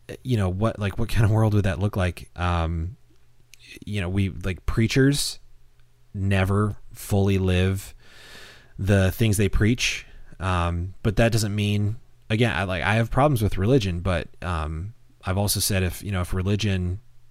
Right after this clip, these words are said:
is a positive force in your life, then go for it. Um, and I'm really happy for you, and I'm, I'm glad that it's helping. Um, but if, if, if we invalidated everything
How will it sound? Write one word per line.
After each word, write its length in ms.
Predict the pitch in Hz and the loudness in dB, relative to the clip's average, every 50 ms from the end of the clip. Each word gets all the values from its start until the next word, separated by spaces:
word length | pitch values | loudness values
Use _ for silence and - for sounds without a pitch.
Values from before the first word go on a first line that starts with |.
| - - | -10 -6
is 180 | 98 92 85 92 | -4 -2 -2 -2
a 80 | 87 | -2
positive 480 | - - - 98 101 101 92 101 87 85 | -2 0 0 2 0 0 0 -2 -4 -4
force 320 | - - 107 117 123 - | -4 -4 -4 -4 -4 -4
in 60 | 98 87 | -6 -6
your 120 | 80 80 | -4 -4
life, 320 | 78 78 78 78 - - | -4 -4 -4 -6 -8 -8
then 320 | - 87 80 76 78 87 - - - - - - - - - - - - - - - - - - - | -8 -6 -6 -6 -6 -8 -10 -14 -18 -20 -20 -20 -20 -20 -20 -20 -20 -20 -20 -20 -20 -20 -20 -2 4
go 140 | - 139 160 | 4 6 6
for 200 | - - 104 87 | 6 4 2 0
it. 100 | - - - - | 0 -4 -4 -2
Um, 320 | 98 92 90 87 85 87 | -2 0 0 0 -2 -4
and 40 | 73 | -4
I'm 140 | 90 95 101 | -2 -2 0
really 160 | 101 98 95 | 0 2 2
happy 240 | 92 101 107 - 113 | 2 2 0 0 -2
for 180 | - - 90 87 | -2 -2 -2 -2
you, 60 | 82 | -2
and 80 | 82 | -2
I'm, 100 | 85 87 - | -2 -4 -4
I'm 100 | - 95 | -6 -4
glad 240 | 82 90 90 92 87 | -4 -2 -2 -2 -2
that 80 | 98 92 | -2 -4
it's 300 | 87 - - - - - | -4 -4 -6 -6 -8 -8
helping. 600 | - - - 104 107 - - 90 80 78 87 90 - - - - - | -8 -6 -4 -4 -2 -2 -2 -2 -2 -4 -6 -10 -12 -16 -18 -12 -8
Um, 440 | 85 82 80 78 78 78 82 98 - - - | -6 -6 -4 -6 -6 -8 -8 -10 -12 -2 2
but 120 | 120 113 | 2 2
if, 160 | 104 - - - | 2 0 -2 -4
if, 400 | 101 104 92 - - - - - - - - - - _ _ _ _ _ - | -4 -4 -4 -4 -8 -14 -16 -20 -20 -20 -20 -20 -20 _ _ _ _ _ -4
if 180 | 110 98 - | -4 -2 0
we 240 | - 117 117 131 101 | 2 2 4 4 2
invalidated 720 | 95 113 117 92 104 98 101 110 110 101 101 95 92 87 - - | 2 0 0 2 2 2 2 2 2 2 2 0 0 -2 -2 -2
everything 960 | 87 98 98 107 107 101 - - - 98 95 95 92 92 90 87 87 87 | -2 -2 0 0 0 0 -2 -2 -2 0 0 0 0 0 -2 -2 -4 -6